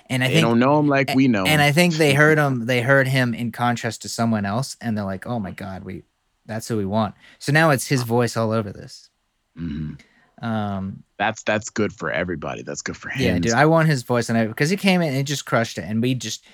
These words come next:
Speaker 1: so we, I would, I'd rarely be giving, like, n-, note things. I'd be just communicating, like, "Hey, you know, like, let's stretch this one this way," or, "Let's, I like what you did with the offbeat." You know, I'm, like, just felt more like producer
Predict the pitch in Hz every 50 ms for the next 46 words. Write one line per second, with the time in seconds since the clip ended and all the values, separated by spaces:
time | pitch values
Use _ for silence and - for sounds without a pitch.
0 | _ - - 151 147 151 147 139 - - _ _ _ _ _ _ - - 147 147
1 | 131 127 - 135 139 127 117 120 123 139 139 139 139 139 131 131 123 113 107 101
2 | 104 113 98 - 127 117 117 113 107 101 98 92 - _ _ _ _ _ _ _
3 | _ _ - 131 - - _ _ _ - 135 131 117 113 110 113 127 127 - _
4 | - - 110 95 92 95 101 - - 113 117 107 117 110 107 101 95 - _ -
5 | - 110 - - - - 117 113 113 113 107 101 95 - 117 107 107 104 101 101
6 | 98 98 98 92 - 139 131 120 107 101 107 104 101 101 95 95 95 - - 117
7 | - - - - - 110 104 - - - 107 101 - - 98 98 95 98 98 95
8 | - - 104 101 101 98 98 98 98 98 92 - _ _ _ _ _ _ _ -
9 | 120 117 - - - _ _ _ _ - - - 120 113 110 113 113 - 123 110
10 | - 113 107 117 107 101 104 - 107 82 87 110 107 101 - - 98 92 85 123
11 | 120 113 107 117 117 113 107 101 - _ - 117 - - _ _ _ _ _ _
12 | _ _ _ _ _ _ _ _ _ _ _ _ _ _ _ _ _ _ _ -
13 | 156 143 135 135 139 135 123 120 113 - - 123 110 95 131 131 120 - - 113
14 | 107 98 92